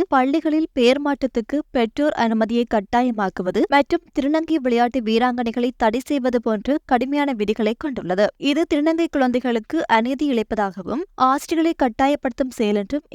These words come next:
எம் எல் ஏ ஹோட் எலிங்சன் குற்றம் சாட்டினார். ஆசிரியர்கள் சங்க தலைவர் ஜேசன் ஷில்லிங் இது பள்ளிகளின் பாதுகாப்பான சூழலை கெடுக்கும் என்றும் கவலை தெரிவித்தார். ஆனால் மாகாண பிரதமர் தேவைப்பட்டால் notwithstanding கிளவுட்ஸை பயன்படுத்தியும் இந்த சட்டங்களை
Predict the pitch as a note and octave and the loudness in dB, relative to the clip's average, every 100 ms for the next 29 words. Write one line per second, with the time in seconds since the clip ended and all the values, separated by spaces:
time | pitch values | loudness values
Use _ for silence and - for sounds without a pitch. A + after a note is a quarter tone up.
0 | A#3 A#3 B3+ B3+ A#3+ C4 C#4+ - A3+ A3 | 0 0 0 0 0 0 -2 0 -2 -2
1 | G#3+ A3 A#3 - D4+ A#3 A3 F3+ F3+ - | -2 -4 -4 -4 -2 -2 -4 -8 -8 -6
2 | G3+ - C4+ D#4 E4 D#4+ D#4+ - A3+ A3+ | -2 2 0 0 0 0 0 0 0 0
3 | - G#3+ G3+ D#4 - A#3 C#4 E4 F4 F4 | 0 0 2 0 0 -2 0 0 0 -2
4 | - C4+ A#3 G#3 D#4 - A#3+ C4 B3+ B3+ | -2 0 0 -2 -4 -4 -2 0 2 2
5 | D4 D4+ D#4 - A#3+ A#3 C4 C#4+ - D4 | 0 -2 -2 0 2 2 0 -4 -4 -4
6 | C#4 B3+ A#3 A#3 A3+ G#3+ - A3 G#3+ C4 | -4 -2 -2 0 0 0 0 -2 -2 -6
7 | C#4 B3 A3 G#3 - B3 A3 - - G3 | -2 0 2 0 -2 -4 -6 -6 -2 -2
8 | - C#4 C#4+ C#4 A#3+ A#3 B3 D4+ D#4 B3+ | 0 2 2 2 4 2 2 -2 -2 0
9 | A#3 G#3 F#3 D4+ - D#4 F4 - D#4 D4 | 0 0 0 0 2 2 2 0 0 0
10 | D4+ D4+ B3 B3 - D4+ - D4+ C4+ C4 | 0 0 0 0 -2 -6 -2 -2 0 -2
11 | C4 B3 A3+ A3+ B3+ B3+ A#3+ G#3+ G#3 G#3+ | 0 2 2 2 -2 0 2 0 0 -6
12 | - A#3 E4+ - A3+ A#3+ - A3 B3 A#3 | -4 -4 -6 -4 -2 -2 -6 -8 -4 -2
13 | G3+ | -2